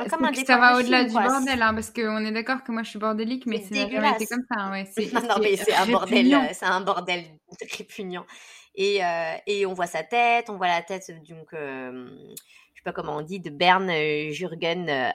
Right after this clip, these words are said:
Speaker 1: Armando.
Speaker 2: Bah, on va
Speaker 1: Le
Speaker 2: l'appeler
Speaker 1: bonhomme avec
Speaker 2: Armando,
Speaker 1: qui il a
Speaker 2: c'est plus
Speaker 1: coupé.
Speaker 2: simple.
Speaker 1: Armando, voilà. Euh, donc c'est, en fait, c'est dingue d'avoir accès à tout ce contenu, quoi.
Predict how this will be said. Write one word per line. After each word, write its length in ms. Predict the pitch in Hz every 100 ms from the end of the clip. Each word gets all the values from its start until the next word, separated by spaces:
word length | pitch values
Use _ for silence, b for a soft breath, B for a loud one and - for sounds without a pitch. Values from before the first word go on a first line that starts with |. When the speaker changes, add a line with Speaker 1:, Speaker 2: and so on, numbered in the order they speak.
| -
Speaker 1:
Armando. 580 | 170 165 156 170 311 _ - B B _ _ _ _
Speaker 2:
Bah, 220 | - 214 -
on 60 |
va 80 | 247
Speaker 1:
Le 60 | 247
Speaker 2:
l'appeler 160 | 233 185
Speaker 1:
bonhomme 160 | 214
avec 100 | 226
Speaker 2:
Armando, 200 | 240 233
Speaker 1:
qui 60 | 254
il 120 | 254
a 20 |
Speaker 2:
c'est 40 | 220
plus 120 | 202
Speaker 1:
coupé. 60 | -
Speaker 2:
simple. 260 | 220 196 196 _ _ _ _
Speaker 1:
Armando, 440 | - 185 185 180 247
voilà. 380 | 208 143 214 269 b b b b -
Euh, 920 | 147 139 131 80 71 57 50 62 53 - _ _ _ -
donc 240 | 185 196
c'est, 720 | - 226 220 220 220 214 208
en 60 | 196
fait, 180 | 262 262
c'est 120 | 220
dingue 200 | 226 254
d'avoir 300 | 214 196 190
accès 280 | 185 - 233
à 100 | 185
tout 160 | - -
ce 80 | -
contenu, 400 | 185 185 269 302
quoi. 240 | 156 -